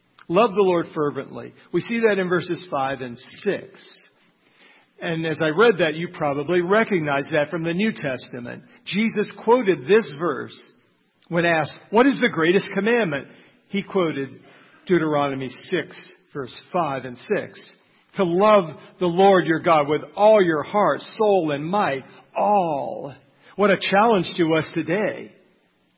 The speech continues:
Our example to our children is to love God with the totality of our being. Jesus said, "That's the most important thing that you can do." We, we can't be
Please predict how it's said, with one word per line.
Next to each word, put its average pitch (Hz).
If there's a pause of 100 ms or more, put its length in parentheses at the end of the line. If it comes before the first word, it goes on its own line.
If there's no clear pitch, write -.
(600)
Our 196
example 170 (160)
to 175
our 202
children 135 (400)
is 160
to 165
love 160
God 139 (160)
with 180
the 175
totality 185
of 170
our 175
being. 151 (760)
Jesus 202 (120)
said, 160 (240)
"That's 214
the 196
most 180
important 196 (140)
thing 156
that 170
you 165
can 170
do." 170 (920)
We, 202
we 214
can't 247
be 220